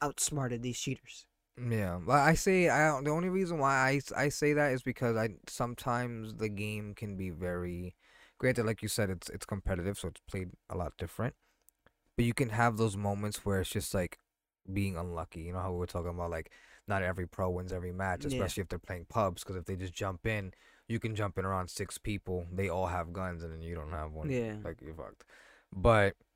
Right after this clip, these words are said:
Speaker 2: there coulda, like, we, I guess, you know, not having watched every fucking moment, there could have been moments where they just got unlucky, and unfortunately, it was unlucky against one of the cheating teams.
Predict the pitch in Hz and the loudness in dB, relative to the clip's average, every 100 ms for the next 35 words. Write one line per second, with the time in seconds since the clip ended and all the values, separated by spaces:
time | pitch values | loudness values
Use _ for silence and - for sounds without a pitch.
0 | _ _ _ _ _ _ _ _ _ _ | _ _ _ _ _ _ _ _ _ _
1 | _ _ _ _ _ _ _ _ _ - | _ _ _ _ _ _ _ _ _ -4
2 | 117 123 110 - 147 139 113 - 127 123 | 6 6 6 8 8 8 4 2 4 4
3 | - _ _ _ 147 151 135 160 120 147 | 2 _ _ _ -4 0 6 6 8 8
4 | 160 156 - 160 113 107 117 117 113 113 | 8 6 6 6 6 4 4 4 6 4
5 | 107 104 104 95 - 95 90 82 87 80 | 4 4 4 4 0 -2 0 -2 -4 -6
6 | 80 92 101 87 85 _ _ _ _ _ | -6 -4 -4 -4 -10 _ _ _ _ _
7 | _ _ 120 127 113 156 160 135 131 123 | _ _ 2 2 4 8 8 8 6 2
8 | 117 113 - _ _ _ _ _ _ _ | -2 -6 -10 _ _ _ _ _ _ _
9 | 123 123 123 117 - 107 107 110 113 123 | 0 2 2 0 2 2 4 2 2 2
10 | 117 104 110 107 104 127 117 98 - 110 | 2 2 2 2 2 0 -2 -2 0 -2
11 | - 120 117 113 104 104 101 104 101 - | 0 -2 -2 -2 0 0 0 0 0 0
12 | 120 - 107 95 113 104 - 95 95 90 | -2 0 -2 0 0 0 -2 -4 -2 -4
13 | 85 - 85 78 - 76 76 _ - | -6 -8 -8 -10 -14 -16 -18 _ -20